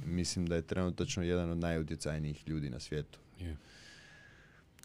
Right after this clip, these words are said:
Speaker 1: Onda sve stvari koje tebe okružuju moraju biti nevjerojatno veličanstvene, velike i grandiozne. To je zapravo razlika između institucija kao što je crkva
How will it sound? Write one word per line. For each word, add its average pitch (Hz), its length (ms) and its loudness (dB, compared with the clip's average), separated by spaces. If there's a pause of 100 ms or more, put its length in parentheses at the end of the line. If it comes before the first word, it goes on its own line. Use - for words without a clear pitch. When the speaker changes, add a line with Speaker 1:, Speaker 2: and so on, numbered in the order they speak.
(320)
Speaker 1:
Onda 120 280 8
sve 127 420 6
stvari 123 420 8
koje 107 200 8
tebe 123 340 6
okružuju 92 680 10 (320)
moraju 87 480 8
biti 78 380 2 (200)
nevjerojatno 82 760 6
veličanstvene, 76 840 0
velike 73 640 0
i 60 480 -4
grandiozne. 76 840 0 (200)
To 123 100 2
je 120 60 4
zapravo 120 380 4
razlika 110 460 4
između 90 380 4
institucija 92 880 2 (1080)
kao 87 220 8
što - 160 2
je 85 60 6
crkva 98 460 4